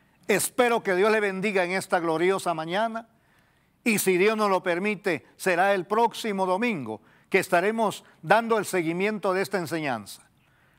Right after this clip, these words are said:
Por hoy, solo invito para que cerremos esta meditación con palabras breves de oración.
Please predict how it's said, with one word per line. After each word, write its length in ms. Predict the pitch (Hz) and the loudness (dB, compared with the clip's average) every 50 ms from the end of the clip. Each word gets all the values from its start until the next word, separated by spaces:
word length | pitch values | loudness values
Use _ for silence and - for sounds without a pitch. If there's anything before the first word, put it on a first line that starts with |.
| _ _ - | _ _ 2
Por 180 | 202 214 220 | 2 4 4
hoy, 340 | 240 254 254 254 254 226 202 - _ _ _ | 4 2 0 -2 -6 -12 -16 -20 _ _ _
solo 280 | - - 220 220 220 208 | 0 2 2 4 2 2
invito 460 | 196 196 190 226 226 175 - 208 - | 0 0 -2 -2 -2 -2 -2 -2 0
para 280 | - 175 160 156 143 | 2 2 2 0 0
que 240 | 120 156 139 117 - - - _ - | -2 -4 -4 -4 -6 -10 -18 _ -6
cerremos 680 | - - 208 202 202 220 247 247 247 240 220 - - | 0 2 2 2 2 0 0 0 0 0 0 0 2
esta 280 | 214 208 202 - 208 185 | 0 0 0 0 0 0
meditación 720 | 180 175 170 160 147 151 160 139 - 190 190 190 190 - - _ _ _ _ - | 0 0 -2 -2 -2 -2 -2 -2 0 0 0 -2 -4 -8 -14 _ _ _ _ -2
con 180 | 185 180 170 | -2 0 2
palabras 480 | - 196 196 208 214 220 220 208 185 175 | 2 4 4 4 4 4 4 2 0 0
breves 400 | 170 202 202 202 190 180 165 143 | 0 0 0 0 0 0 -2 -2
de 80 | 160 | 0
oración. 520 | 156 151 143 135 - - 135 120 104 95 | 0 0 0 0 -2 -4 -4 -4 -6 -8